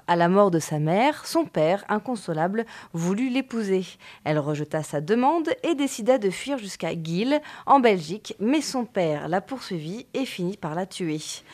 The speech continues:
On raconte que sur sa tombe, des guérisons miraculeuses se seraient réalisées. Gil est désormais un lieu de pèlerinage. Pour en revenir à l'expo, Dynfne est en fait représentative de nombreuses vierges martyrs,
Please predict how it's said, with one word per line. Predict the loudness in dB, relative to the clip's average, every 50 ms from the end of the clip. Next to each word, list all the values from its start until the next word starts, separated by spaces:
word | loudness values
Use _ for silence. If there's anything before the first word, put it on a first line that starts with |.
| -20 -18 -18 -18 -20 -2 4
On | 4 6
raconte | 8 6 6 4 2 -2 -2 -2 -2
que | -2 -4 -4
sur | -2 -4 -6 -4
sa | -2 -2 -2
tombe, | -2 -2 -2 -2 0 0 0 0
des | 0 -2 0
guérisons | 0 -2 -2 -2 -2 -4 -2 0
miraculeuses | 0 2 2 2 2 0 -2 -2 -4 -4 -2 0 0 -2 -2
se | -6 -8 -6 -6 -6
seraient | -6 -6 -6 -4 -2 -2 -4
réalisées. | -2 -2 -2 -2 -2 -2 -6 -4 -4 -4 -4 -6 -10 -20 -20 -20 -20 -14 _
Gil | -10 -6 -2 -2 0 0 0
est | -2
désormais | 0 -2 0 0 0 0 2 2 2 2 0 0
un | -2 0 2 2
lieu | 2 0 0 -2 -2 -2 0
de | -2 -4
pèlerinage. | -4 -2 0 0 0 2 0 2 2 4 4 4 2 0 -4 -8 -12 -16 _ -20 -20 -20 -20 -20 _
Pour | _ -2 2 4
en | 4 4
revenir | 4 4 4 4 2 2 2
à | 2 2
l'expo, | 0 -2 -4 -6 -2 0 2 2 2
Dynfne | 0 2 4 4 4 4 2 0 -8 -10 -4
est | -4 -2 0 0
en | -2
fait | 0 0 -2 -2 -2
représentative | 0 2 2 2 2 2 2 4 4 4 4 4 2 2 2 -2 -2 -2 0
de | 0 2
nombreuses | 2 4 4 2 4 6 6 6 6 4 -2
vierges | -8 0 2 4 4 4 2 0 0
martyrs, | 2 2 2 2 0 -8 -8 -4 -2 -2 -2 -2 -4